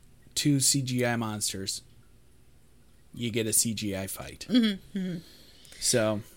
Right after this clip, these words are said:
Speaker 2: I could have done with a little less Madison.
Speaker 1: No, I think she did fine. I,
Speaker 2: She,
Speaker 1: th-, I
Speaker 2: she,
Speaker 1: thought that they
Speaker 2: yeah.
Speaker 1: needed more of her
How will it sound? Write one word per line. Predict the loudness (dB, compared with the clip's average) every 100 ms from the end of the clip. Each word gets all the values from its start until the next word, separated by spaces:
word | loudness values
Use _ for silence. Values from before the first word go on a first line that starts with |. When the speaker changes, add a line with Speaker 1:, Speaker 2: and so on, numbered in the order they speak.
| -20 -20 -20 -14 6
Speaker 2:
I | 6
could | 8 8
have | 8 8
done | 0 0 0
with | -2 -2
a |
little | -2 -2 -2
less | -2 -2
Madison. | 0 -2 0 0 0 -2 -8 -20 -20 -20 -20 -6
Speaker 1:
No, | 0 2
I | 2
think | 4 2
she | 2 2
did | 4 4 2
fine. | -2 -2 -2 -6 2
I, | 4
Speaker 2:
She, | 4 2
Speaker 1:
th-, | 4
I | 4
Speaker 2:
she, | 6
Speaker 1:
thought | 6 6 4 2 0
that | 2
they | 4
Speaker 2:
yeah. | 4
Speaker 1:
needed | 6 6 6
more | 4 4 2
of | 0
her | -4